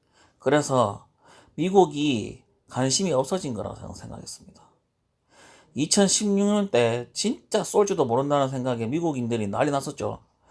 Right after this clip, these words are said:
싱가포르 회담을 본 미국인들은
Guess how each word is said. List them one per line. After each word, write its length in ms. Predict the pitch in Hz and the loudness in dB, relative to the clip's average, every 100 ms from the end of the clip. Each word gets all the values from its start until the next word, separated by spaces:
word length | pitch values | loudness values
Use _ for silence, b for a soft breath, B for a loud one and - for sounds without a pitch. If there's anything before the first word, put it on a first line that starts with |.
| b b b b | b b b b
싱가포르 500 | - 190 185 196 196 | -8 2 4 6 4
회담을 380 | 175 180 175 151 | 0 0 2 0
본 200 | 131 120 | 0 0
미국인들은 1400 | 131 151 143 117 - - - 120 117 120 120 107 104 101 | -2 -2 -2 -4 -14 -20 -12 -8 -4 0 0 0 -4 -10